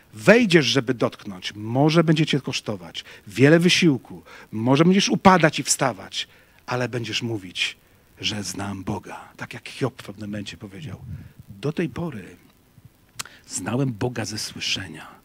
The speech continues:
ale przez doświadczenie, przez którego przeprowadził", mówi, "poznałem Go twarzą w twarz". I tego wam życzę, żebyście widzieli Boga jako waszego sprzymierzeńca w pracy nad sobą. Jak On się wami delektuje,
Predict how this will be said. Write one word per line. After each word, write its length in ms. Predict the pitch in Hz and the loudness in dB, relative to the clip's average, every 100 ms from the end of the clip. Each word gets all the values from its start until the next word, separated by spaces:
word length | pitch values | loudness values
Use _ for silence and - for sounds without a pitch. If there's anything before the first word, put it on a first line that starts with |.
| _ - - - | _ -14 -10 0
ale 220 | 160 170 | 4 6
przez 280 | 180 - 156 | 6 4 4
doświadczenie, 760 | 131 185 - 165 - - 196 190 | 6 6 6 4 4 4 6 6
przez 160 | - | 6
którego 400 | - - 160 151 | 4 6 6 8
przeprowadził", 580 | 147 151 - 139 131 117 | 6 6 4 4 4 2
mówi, 240 | 120 107 110 - - - _ _ - | -4 -6 -10 -14 -20 -20 _ _ -12
"poznałem 680 | 120 101 - 117 101 98 | -8 -6 -2 -2 -2 -6
Go 260 | 90 87 85 _ _ _ | -10 -14 -14 _ _ _
twarzą 460 | - - 98 90 90 | -16 -10 -10 -12 -16
w 80 | - | -18
twarz". 480 | - - - - _ _ _ 120 | -18 -10 -8 -8 _ _ _ -14
I 40 | - | -10
tego 240 | - 123 117 | -6 -6 -6
wam 200 | 110 101 | -8 -10
życzę, 360 | 110 - - - _ _ _ | -10 -10 -12 -14 _ _ _
żebyście 440 | - 107 - - 95 | -8 -6 -4 -4 -4
widzieli 580 | 98 92 92 82 85 - _ _ _ _ - | -6 -6 -6 -8 -14 -20 _ _ _ _ -20
Boga 580 | 92 101 95 - - - | -8 -8 -8 -12 -18 -14
jako 200 | - 110 | -6 -6
waszego 340 | 101 - - | -6 -8 -10
sprzymierzeńca 960 | - - - 98 98 98 92 - - - _ - - | -14 -8 -6 -6 -8 -8 -12 -12 -14 -16 _ -20 -20
w 160 | - - | -18 -12
pracy 360 | - - 131 | -10 -4 -2
nad 160 | 123 - | -2 -2
sobą. 360 | - - - - - - - | -6 -6 -12 -18 -18 -16 2
Jak 260 | 170 190 - | 2 4 4
On 120 | 247 | 6
się 140 | 240 | 6
wami 240 | 220 214 185 | 8 8 10
delektuje, 880 | 226 240 - - 226 151 101 87 | 10 8 2 6 8 8 4 -4